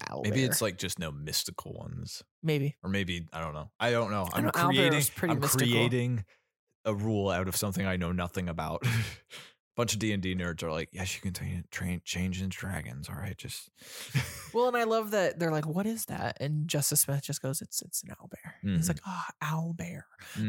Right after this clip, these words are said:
Speaker 1: Like, and I, I think that was a D and D reference right
Speaker 2: I'm like,
Speaker 1: there.
Speaker 2: "Shouldn't you know what that is? You live in this world." <laughs>
Speaker 1: Eh, sometimes you're not around things.
Speaker 2: Mm-hmm.
Speaker 1: Um, and then they recruit her 'cause she's like, "I need to protect the people that accepted me, but I don't like humans."
Speaker 2: Yeah.
Speaker 1: Um, and,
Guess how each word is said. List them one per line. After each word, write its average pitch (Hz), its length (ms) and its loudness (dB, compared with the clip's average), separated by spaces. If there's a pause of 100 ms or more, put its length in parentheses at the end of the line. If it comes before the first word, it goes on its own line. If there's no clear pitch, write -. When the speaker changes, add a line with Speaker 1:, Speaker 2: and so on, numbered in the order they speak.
Speaker 1:
Like, 233 320 2
and 190 160 4
I, 143 80 0
I 196 140 2
think 190 220 -2
that 170 140 4
was 165 120 2
a 147 40 -4
D 139 140 0
and 113 80 -4
D - 100 -8
reference - 320 -8
right - 100 0
Speaker 2:
I'm 311 40 -2
like, 339 200 -2
Speaker 1:
there. - 100 -2
Speaker 2:
"Shouldn't 202 240 -4
you 101 100 -4
know 80 220 -6
what 117 220 -6
that 143 120 -2
is? 147 220 -2
You - 160 -4
live 92 180 -6
in 85 140 -8
this - 240 -10
world." - 200 -10
<laughs> 415 40 2
Speaker 1:
Eh, 403 260 4
sometimes 120 720 -2
you're 147 80 4
not 80 80 0
around 78 200 -6
things. 90 280 -4
Speaker 2:
Mm-hmm. - 680 -8
Speaker 1:
Um, 160 460 2 (100)
and 170 140 4
then 170 120 4
they 170 100 4
recruit 165 340 4
her 143 220 4 (160)
'cause 139 180 2
she's 139 260 2
like, 139 220 2
"I 135 60 0
need 135 120 0
to 135 60 0
protect 135 320 -2
the 131 60 -2
people 139 300 -2
that 135 100 0
accepted 135 440 2
me, 135 220 -2
but 139 160 -2
I 139 60 0
don't 135 120 -2
like 147 220 -2
humans." 131 320 -2 (140)
Speaker 2:
Yeah. 123 220 -2 (340)
Speaker 1:
Um, 143 580 2 (1200)
and, 156 580 4